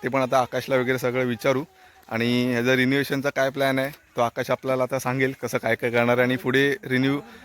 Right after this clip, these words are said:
सगळं बांधकाम वगैरे झाल्यावर हे, हे भाड्याने देणार आहे का ते पण आपण त्याला विचारू. आणि एकदा हे नवीन जेव्हा पूर्ण होईल ना,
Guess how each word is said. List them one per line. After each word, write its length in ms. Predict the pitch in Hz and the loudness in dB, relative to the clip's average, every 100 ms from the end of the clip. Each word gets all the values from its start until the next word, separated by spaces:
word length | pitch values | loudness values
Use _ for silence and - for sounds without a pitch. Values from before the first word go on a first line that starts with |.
| - - | -20 0
सगळं 260 | 131 127 143 - | 2 4 4 2
बांधकाम 340 | 131 127 131 147 | 2 2 2 2
वगैरे 280 | 139 147 139 | 4 4 4
झाल्यावर 460 | 120 135 139 147 - - - _ _ 123 | 4 4 4 2 -2 -18 -20 _ _ -2
हे, 200 | 120 120 | 0 2
हे 240 | 131 139 | 2 0
भाड्याने 400 | 123 120 135 139 | 2 2 2 4
देणार 260 | 131 135 143 | 4 4 2
आहे 140 | 139 | 2
का 200 | 143 143 160 _ _ _ _ | 0 -2 -2 _ _ _ _
ते 80 | 131 | -2
पण 140 | 139 | 0
आपण 200 | 131 135 | 0 0
त्याला 200 | 127 131 185 - - - - | 0 0 -2 -12 -20 -20 -6
विचारू. 320 | 131 127 123 | -2 4 4
आणि 120 | 123 131 | 4 2
एकदा 200 | 131 131 | 4 4
हे 160 | 151 | 4
नवीन 380 | 143 143 160 165 | 2 0 0 0
जेव्हा 180 | 139 151 | 2 2
पूर्ण 260 | 151 147 | 0 2
होईल 220 | 165 165 | 4 4
ना, 140 | 156 | 4